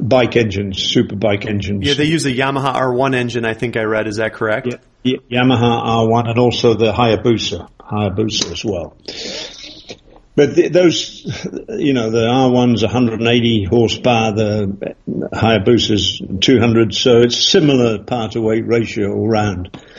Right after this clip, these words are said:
Speaker 1: The, the Exobusa and the Trike are lighter than the, the Rocket, but still, we, we're, we're talking some s-, substantial, very high power to weight ratio.
Speaker 2: When you say you can overpower these cars, I guess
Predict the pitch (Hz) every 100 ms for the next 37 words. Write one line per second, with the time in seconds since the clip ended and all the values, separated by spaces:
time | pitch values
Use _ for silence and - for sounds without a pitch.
0 | - - 127 120 117 110 117 113 117 135
1 | - 113 131 113 - 113 107 107 127 113
2 | 110 101 92 - - 107 120 117 110 101
3 | 101 95 98 92 95 101 110 - 104 101
4 | - - - _ _ 107 - - 165 135
5 | 113 - 113 107 123 117 - 120 147 131
6 | 110 98 117 107 98 101 - - - -
7 | 113 - 135 113 - 104 92 - - -
8 | - _ - - 107 - 110 131 120 117
9 | - - - 123 120 104 - 113 98 95
10 | 110 110 107 - 107 107 - 92 87 -
11 | _ _ _ 160 175 190 - 220 190 175
12 | 139 - 147 147 127 - 123 139 131 117
13 | 113 110 - 123 131 120 123 120 -